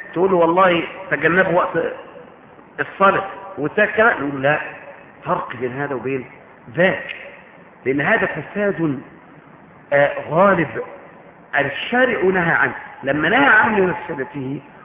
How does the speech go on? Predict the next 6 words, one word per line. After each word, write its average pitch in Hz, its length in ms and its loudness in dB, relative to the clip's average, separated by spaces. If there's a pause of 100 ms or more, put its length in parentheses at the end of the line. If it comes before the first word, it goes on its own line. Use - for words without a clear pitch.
(120)
وتدرج 170 760 2
مع 143 240 2
الناس 156 280 0 (480)
لقبول 151 560 0
هذا 143 360 0
ووصلوا 175 720 2